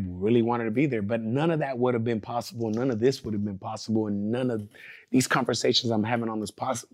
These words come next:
podcast would be possible if it wasn't for Andres. And I remember what really sold me about boxing. Andres really, for some reason, you would think you would sell, like, being a world champion and fighting on H B O and all this.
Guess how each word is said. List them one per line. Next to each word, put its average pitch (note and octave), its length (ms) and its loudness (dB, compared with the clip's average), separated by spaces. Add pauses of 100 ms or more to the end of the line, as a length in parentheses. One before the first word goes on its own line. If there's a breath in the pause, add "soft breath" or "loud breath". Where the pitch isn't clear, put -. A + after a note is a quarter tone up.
(240)
podcast B2+ 480 0
would G#2 100 0
be G2+ 80 -2
possible G#2 540 -8 (340 loud breath)
if A#2 180 4
it G#2+ 120 0
wasn't G#2+ 360 0
for G#2 220 -8
Andres. F#2+ 540 -10 (160)
And C#3 100 6
I F#3+ 40 6
remember G#3+ 260 8
what D3 160 8
really E3 240 6
sold D#3+ 260 2
me D#3 80 2
about B2+ 260 4
boxing. B2+ 400 2
Andres B2 500 2
really, C3 460 6 (840)
for A#2+ 140 0
some C#3+ 300 4
reason, A2+ 440 4
you C#3 100 2
would C3+ 180 2
think C3+ 320 0
you B2 140 2
would A#2 140 0
sell, A#2+ 280 4
like, G#2 200 0
being A#2+ 160 2
a G#2+ 40 -4
world A2 240 0
champion A2+ 440 0
and G2 120 -4
fighting A2 320 -2
on G2+ 220 -10
H - 220 -6
B A2+ 160 -6
O G#2+ 80 -4
and G2+ 100 -6
all G2 100 -12
this. G2 340 -14